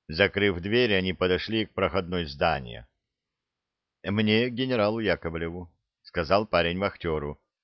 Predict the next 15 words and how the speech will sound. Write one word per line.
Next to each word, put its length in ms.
«Нам 380
назначено». 800
«Паспорт 600
ваш 440
позвольте, 640
пожалуйста», — 800
ответил 520
вахтёр. 500
Одного 420
взгляда 500
на 120
документы 640
ему 300
было 220
достаточно. 880